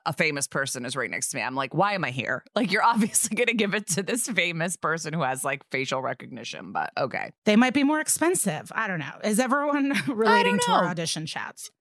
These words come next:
Speaker 1: <laughs> So today's episode is Babes. It's season ten, episode six. So it's, um,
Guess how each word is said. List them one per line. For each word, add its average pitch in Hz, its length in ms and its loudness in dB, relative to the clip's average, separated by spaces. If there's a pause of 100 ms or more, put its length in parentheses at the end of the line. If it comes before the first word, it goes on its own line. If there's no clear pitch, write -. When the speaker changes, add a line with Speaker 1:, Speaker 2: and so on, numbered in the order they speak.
Speaker 1:
<laughs> 277 120 4 (1300)
So 277 140 4
today's 285 300 2
episode 392 320 2
is 415 120 -2
Babes. 175 440 0
It's 170 120 -2
season 196 380 -2
ten, 165 560 0
episode 247 540 0
six. - 720 -2
So 135 340 2
it's, - 340 -2
um, 127 460 -4